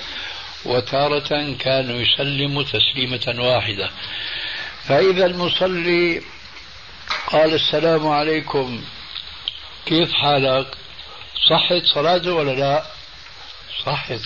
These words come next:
صلاته. لماذا؟ لأنه خرج من الصلاة بالسلام. أما لو لم يكن لدينا الحديث الثاني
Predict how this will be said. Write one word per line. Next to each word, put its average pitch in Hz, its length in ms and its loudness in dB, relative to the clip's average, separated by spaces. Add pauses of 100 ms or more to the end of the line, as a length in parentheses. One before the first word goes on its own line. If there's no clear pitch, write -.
صلاته. 104 360 -4 (680)
لماذا؟ 127 640 2 (520)
لأنه 147 640 2
خرج 160 420 4
من 113 300 2
الصلاة 120 640 4 (260)
بالسلام. 113 580 4 (1600)
أما 165 640 2 (160)
لو 156 340 2
لم 175 240 2
يكن 175 360 2
لدينا 151 920 2 (200)
الحديث 131 580 0
الثاني 147 800 2